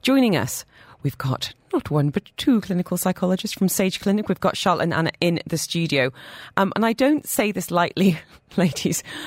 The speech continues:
Thank you for your time, um, because I get the impression that many couples therapists, marriage counsellors are pretty busy right now. Charlotte, is that the case for you guys?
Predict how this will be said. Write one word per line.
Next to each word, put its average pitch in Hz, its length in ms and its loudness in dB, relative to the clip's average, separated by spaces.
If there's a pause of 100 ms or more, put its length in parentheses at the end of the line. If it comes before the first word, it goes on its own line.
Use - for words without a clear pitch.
(100)
Thank 381 200 2
you 440 60 0
for - 60 -6
your 202 140 0
time, 139 400 0 (460)
um, 226 340 4
because 269 500 0 (140)
I 240 100 0
get 311 200 -2
the 415 100 2
impression 170 480 -2
that 147 160 -2 (160)
many 226 760 2 (400)
couples 151 340 -4
therapists, 139 500 0
marriage 156 300 0
counsellors 160 460 -2
are 175 160 0
pretty - 540 2
busy 127 500 -2 (140)
right 139 260 0
now. 180 320 2
Charlotte, 247 300 2
is 233 80 -2
that 277 100 2
the - 80 -4
case 262 240 -2
for 262 60 0
you 262 160 2
guys? 320 420 2